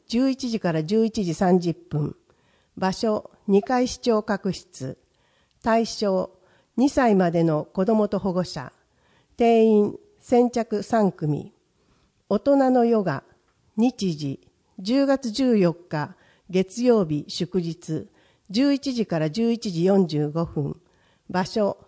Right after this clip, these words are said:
二階視聴覚室。対象、一般、六十五歳まで。定員、先着五人。講師、佐伯恵子。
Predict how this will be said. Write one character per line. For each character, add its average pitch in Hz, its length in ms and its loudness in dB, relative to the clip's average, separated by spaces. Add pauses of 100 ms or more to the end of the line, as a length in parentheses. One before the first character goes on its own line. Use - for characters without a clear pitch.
(180)
二 202 140 4
階 254 260 0
視 - 120 -12
聴 226 220 0
覚 202 300 -6
室。 - 420 -14 (600)
対 233 240 2
象、 185 440 -4 (220)
一 202 160 -2 (160)
般、 214 280 0 (180)
六 208 260 -2
十 240 180 -2
五 220 140 0
歳 160 260 -2
ま 147 160 -4
で。 143 220 -14 (640)
定 247 260 4
員、 226 280 0 (100)
先 254 300 0
着 240 280 -6
五 175 160 0
人。 175 320 2 (680)
講 277 220 2
師、 220 480 -12 (100)
佐 254 340 -4
伯 240 160 -8 (100)
恵 185 140 -2
子。 - 280 -14